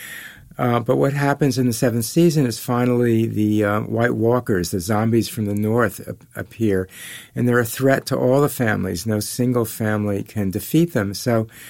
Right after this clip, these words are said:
suddenly, after, um, six seasons of,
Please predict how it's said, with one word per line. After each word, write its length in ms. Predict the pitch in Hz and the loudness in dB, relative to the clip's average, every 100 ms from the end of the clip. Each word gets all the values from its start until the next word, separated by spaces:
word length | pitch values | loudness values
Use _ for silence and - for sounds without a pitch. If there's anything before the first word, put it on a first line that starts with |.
| - - - - | -20 -20 -20 -14
suddenly, 560 | - 170 170 156 131 | -2 2 4 4 4
after, 720 | 123 123 120 - 123 117 - | 4 2 0 0 2 2 0
um, 400 | 120 113 110 113 - | 0 0 0 -4 -10
six 360 | - - 143 - | -12 -4 -4 -2
seasons 520 | - 135 117 123 107 | 0 0 2 0 -2
of, 440 | - 117 107 107 | -2 -2 -2 -4